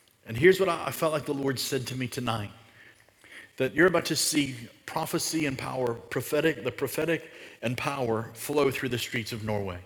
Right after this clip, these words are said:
Th-, that God is marrying the prophetic ministry and the healing ministry together. Why?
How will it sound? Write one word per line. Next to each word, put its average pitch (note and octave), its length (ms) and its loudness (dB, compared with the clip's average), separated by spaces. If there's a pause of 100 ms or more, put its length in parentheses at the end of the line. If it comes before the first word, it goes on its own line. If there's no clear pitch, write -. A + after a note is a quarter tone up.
(1500)
Th-, B2+ 160 -6
that D3 180 4
God F3+ 260 2
is C#3 160 2
marrying D3 600 4
the A#2 80 -4
prophetic C#3 640 0
ministry C#3 500 -2
and B2 140 -2
the B2+ 80 0
healing D3 520 -4
ministry C3 500 -4
together. G2+ 520 -8 (920)
Why? B2+ 320 -6